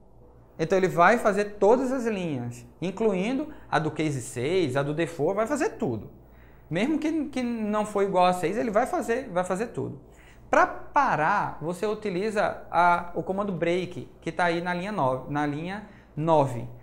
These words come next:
Então, quando você coloca break, ele interrompe e vai pro final da estrutura, no caso, a linha quinze, certo? Então, dê uma olhada no seu caderno, veja que é, que é mais complicado,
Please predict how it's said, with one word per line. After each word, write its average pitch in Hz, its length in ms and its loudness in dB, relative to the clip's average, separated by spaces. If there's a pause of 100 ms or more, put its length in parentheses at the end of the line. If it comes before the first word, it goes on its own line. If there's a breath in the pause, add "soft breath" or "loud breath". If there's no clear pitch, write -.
(160 soft breath)
Então, 165 200 0
quando 214 120 0
você 247 100 -2
coloca 233 260 4
break, 175 600 -2
ele 190 280 -4
interrompe 226 920 0 (260 loud breath)
e 233 180 0
vai 180 440 2 (280)
pro 262 180 0
final 202 400 -2
da 190 100 0
estrutura, 180 760 -2
no 175 160 -4
caso, 170 460 2
a 165 100 2
linha 160 220 -6
quinze, 120 400 -8 (760)
certo? 151 320 -4
Então, 175 260 -2 (420 loud breath)
dê 160 120 4
uma 254 140 2
olhada 196 260 0
no 185 60 -4
seu 185 120 -4
caderno, 170 300 0 (280)
veja 202 300 0
que 233 100 -4
é, 196 280 -2 (220)
que - 100 -2
é 156 140 4
mais 156 360 0
complicado, 151 800 -2